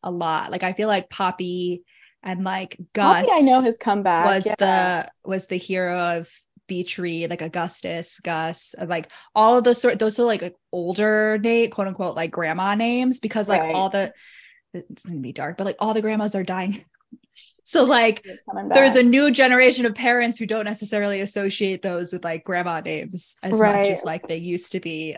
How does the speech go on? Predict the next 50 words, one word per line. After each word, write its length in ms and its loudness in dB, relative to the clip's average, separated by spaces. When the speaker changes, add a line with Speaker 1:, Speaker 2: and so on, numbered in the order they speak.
Speaker 1:
Like, 380 -2
I 60 2
Speaker 2:
Yeah. 120 4
Speaker 1:
just, 300 -6
when, 300 0
like, 160 -2
Karen, 420 -2
you 80 -10
just 260 -12
think, 220 0
like, 180 -6
fifty 260 -8
years 200 -4
from 80 -8
now, 120 -6
like, 120 -10
Karen's 460 -6
gonna 180 -12
come 180 -12
back. 480 -8
You 140 -10
know 80 -4
what 80 -4
I 80 -4
mean? 300 -8
Like, 400 -6
Speaker 2:
What 340 2
a 80 0
time 260 -2
Speaker 1:
all 140 8
Speaker 2:
that 60 6
Speaker 1:
these 140 4
Speaker 2:
would 60 4
Speaker 1:
names, 300 2
Speaker 2:
be. 60 -2
Speaker 1:
and 100 -4
we're 100 -4
like, 300 -4
"No 180 -2
way, 460 -2
like, 240 -8
Barbara 520 -2
is 120 -8
gonna 180 -10
come 200 0
<laughs> 240 -6
back." 400 -2
Speaker 2:
Yeah, 600 2
Patricia. 840 -4
Speaker 1:
Yes. 600 -12